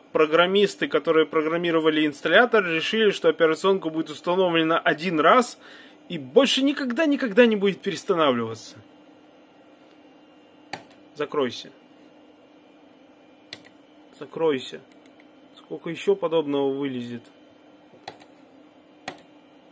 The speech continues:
И, как всегда, первое, что я делаю, это отключаю корзину.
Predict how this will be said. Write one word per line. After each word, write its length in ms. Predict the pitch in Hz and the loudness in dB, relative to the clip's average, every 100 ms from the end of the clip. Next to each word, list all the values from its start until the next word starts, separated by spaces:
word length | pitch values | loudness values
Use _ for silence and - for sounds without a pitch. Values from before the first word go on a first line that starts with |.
| - _ - - - - - - - _ _ _ | -20 _ -20 -20 -20 -20 -20 -20 -20 _ _ _
И, 80 | 170 | -16
как 240 | - 175 | 0 0
всегда, 420 | - - 156 180 202 | 0 -2 2 4 4
первое, 380 | 190 170 160 | 4 4 4
что 180 | 143 - | 4 2
я 100 | 143 | -2
делаю, 340 | 135 170 190 165 | 0 2 2 2
это 140 | 147 | 0
отключаю 520 | 135 143 127 147 139 | -4 -6 -6 -2 0
корзину. 600 | 131 131 131 127 117 110 | 0 -4 -4 -4 -6 -8